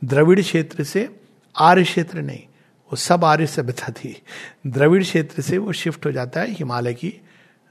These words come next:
अ, इंडो गैंजेटिक प्लेन में। तो ये वो कहानी है, और उसमें फिर आते हैं ये सूर्यवंशी राजा,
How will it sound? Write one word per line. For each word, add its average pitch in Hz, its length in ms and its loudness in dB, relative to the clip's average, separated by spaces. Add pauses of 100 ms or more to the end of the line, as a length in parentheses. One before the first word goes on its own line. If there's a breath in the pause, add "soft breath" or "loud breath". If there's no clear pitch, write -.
(120)
अ, - 280 -18 (140)
इंडो 147 260 2
गैंजेटिक 131 520 -2
प्लेन 101 260 -8
में। 98 160 -18 (260 soft breath)
तो 190 80 0
ये 190 200 6
वो 202 160 6
कहानी 139 460 -2
है, 139 300 -6 (320 soft breath)
और 147 280 0
उसमें 220 320 4
फिर 165 220 4
आते 135 280 2
हैं 170 140 -2
ये 160 300 0 (140)
सूर्यवंशी 143 800 -2
राजा, 139 440 2